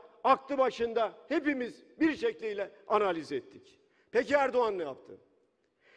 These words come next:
Eleştirdiği her şeye, dün eleştirdiği her şeye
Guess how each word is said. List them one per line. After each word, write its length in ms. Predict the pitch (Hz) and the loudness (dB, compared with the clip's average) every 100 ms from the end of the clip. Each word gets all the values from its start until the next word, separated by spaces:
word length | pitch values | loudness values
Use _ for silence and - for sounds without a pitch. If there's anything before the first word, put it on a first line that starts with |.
| _ _ 185 | _ _ 2
Eleştirdiği 720 | 262 269 - 269 247 262 262 | 4 4 0 -8 -6 0 2
her 200 | 254 302 | 2 0
şeye, 340 | - 175 123 98 - _ _ _ 151 | -4 -6 -6 -10 -20 _ _ _ 0
dün 220 | 302 269 | 0 2
eleştirdiği 680 | 226 226 190 - 190 180 190 | 0 2 0 -2 0 2 2
her 160 | 247 | 0
şeye 360 | - 233 254 | 2 0 0